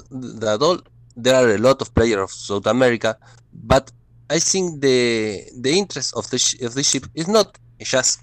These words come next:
for the player of South America. They are extremely interesting ship for everywhere. Eh, they are amazing gunships,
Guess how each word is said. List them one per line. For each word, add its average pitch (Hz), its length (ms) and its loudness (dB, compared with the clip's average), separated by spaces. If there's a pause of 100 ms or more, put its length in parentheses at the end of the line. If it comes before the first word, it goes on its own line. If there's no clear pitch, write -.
(100)
for 104 160 0
the 98 120 0
player 107 300 0
of 95 100 -2
South 95 200 -4
America. 90 360 -10
They 120 120 -2
are 165 160 0 (280)
extremely 170 760 -4 (440)
interesting 143 560 -6
ship 120 240 -6 (120)
for 123 220 0 (200)
everywhere. 107 500 0 (800)
Eh, 101 480 2 (360)
they 117 140 0
are 123 220 4 (580)
amazing 127 460 4
gunships, 127 640 -2